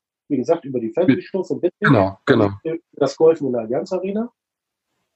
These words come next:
Speaker 1: Das hat auch echt, äh, das war immer ein total, äh, geiles Event.
Speaker 2: Mhm.
Speaker 1: Muss ich nochmal die Allianz, äh, loben für dieses tolle Ding, äh, was sie da auf die Beine gestellt haben. Wir haben ja so dreiunddreißig Leute über Facebook, äh, damals besucht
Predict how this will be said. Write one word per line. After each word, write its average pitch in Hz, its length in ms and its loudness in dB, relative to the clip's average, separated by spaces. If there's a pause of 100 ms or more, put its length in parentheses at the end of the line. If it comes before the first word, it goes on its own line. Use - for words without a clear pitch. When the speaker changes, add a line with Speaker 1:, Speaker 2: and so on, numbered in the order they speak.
(140)
Speaker 1:
Das 127 180 -2
hat 123 80 -2
auch - 220 -2
echt, - 300 -2
äh, 143 180 4
das 135 160 -4
war 139 200 -2
immer 147 140 4
ein 139 180 2
total, 147 640 0
äh, 127 40 -4
geiles 131 340 0
Event. 139 320 2 (320)
Speaker 2:
Mhm. 117 160 6
Speaker 1:
Muss 139 160 8
ich - 200 -6 (140)
nochmal 160 440 4 (260)
die 156 100 2
Allianz, 143 460 2
äh, 151 220 0
loben 202 520 2 (280)
für 151 80 -6
dieses 147 260 -8
tolle 143 240 2
Ding, 160 260 0 (600)
äh, 151 60 -4
was 147 260 -4
sie 165 80 -2
da 151 200 0 (500)
auf 156 120 -6
die 165 120 -4
Beine 160 300 0
gestellt 170 400 0
haben. 180 320 0 (140)
Wir 135 120 4
haben 139 80 2
ja 135 80 4
so 139 100 4
dreiunddreißig 139 600 0
Leute 147 240 2
über 127 160 0
Facebook, 170 520 -4
äh, 147 160 -2
damals 151 340 -2
besucht 147 400 -6